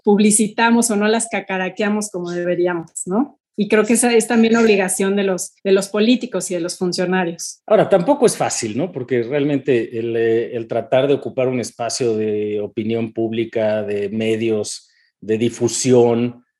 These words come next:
Speaker 2: eh, sobre temas, pues, que no necesariamente son los que a los propios medios les interesan más, porque, pues, realmente en esto no hay polémica. Digo, seguramente hay aspectos en los cuales podría haber sido de una forma o de otra, o la,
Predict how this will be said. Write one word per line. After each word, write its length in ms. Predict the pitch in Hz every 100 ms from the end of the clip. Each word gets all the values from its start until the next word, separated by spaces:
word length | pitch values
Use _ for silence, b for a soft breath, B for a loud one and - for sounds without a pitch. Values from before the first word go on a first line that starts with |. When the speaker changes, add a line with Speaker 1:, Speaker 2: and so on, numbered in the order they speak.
| _
Speaker 2:
eh, 440 | 104 110 110 113 110
sobre 340 | - 120 113
temas, 760 | 107 127 127 135 127 - - - _ _ _ _
pues, 460 | 110 - - _ -
que 140 | 110
no 240 | 110 117 127
necesariamente 1160 | 139 123 - 123 123 113 117 113 127 113 107 _ _ _
son 260 | - 123 127
los 120 | 120
que 100 | 117
a 40 |
los 120 | 107 -
propios 380 | 139 135 139
medios 220 | 127 151 120
les 160 | 104
interesan 440 | 104 110 123 131 107
más, 240 | 104 127 -
porque, 240 | 120 120
pues, 480 | - 151 - _ b b b _
realmente 380 | 139 180 196 190
en 80 | 156
esto 220 | 190 143
no 100 | 147
hay 60 | 180
polémica. 580 | 113 117 180 - 98 _ _ _ _
Digo, 380 | 185 - 101 -
seguramente 540 | - 220 185 131 123 117
hay 80 | 113
aspectos 460 | - 107 - -
en 80 | 98
los 120 | 101
cuales 380 | - 110 107 b b _
podría 240 | - 143 139
haber 120 | 123
sido 180 | 117 104
de 60 |
una 140 | 98 90
forma 340 | 170 185 135
o 60 | 113
de 60 |
otra, 260 | 165 175 127
o 80 | 104
la, 180 | 101